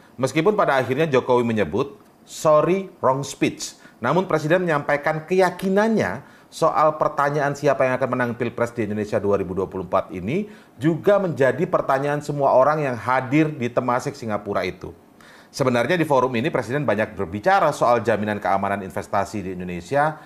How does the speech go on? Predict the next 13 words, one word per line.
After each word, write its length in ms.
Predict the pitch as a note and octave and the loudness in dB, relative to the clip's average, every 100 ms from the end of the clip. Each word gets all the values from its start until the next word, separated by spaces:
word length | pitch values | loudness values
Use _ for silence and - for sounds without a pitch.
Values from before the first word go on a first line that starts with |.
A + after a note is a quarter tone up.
| - - | -20 -16
dan 320 | - A#2+ B2 B2+ | 0 0 2 -2
lebih 400 | G#2 F#2+ D3 - | -2 -4 -6 -6
banyak 560 | F#2 A2 G#2 A#2 C3+ - | 0 2 2 0 -2 -4
bicara 400 | A2 A#2+ A#2+ B2 | -4 0 2 2
soal 240 | - A2 | 0 0
proyek 480 | - A2+ A2+ A#2+ - | 2 2 2 0 -4
Ibu 160 | G2+ G2 | -12 -4
Kota 240 | A2 G#2 | -2 -2
Nusantara 640 | G#2 G2+ G#2 F#2 G#2 A2+ - | -4 -4 -6 0 0 0 0
alias 480 | G#2 G#2 G#2 G#2+ - - | -2 0 -2 -2 -6 -12
I 240 | C#3 C3+ B2+ - | -8 -8 -10 -6
K 240 | B2 A2+ - | -2 -2 -2
N. 240 | A2 D#2+ | -6 -6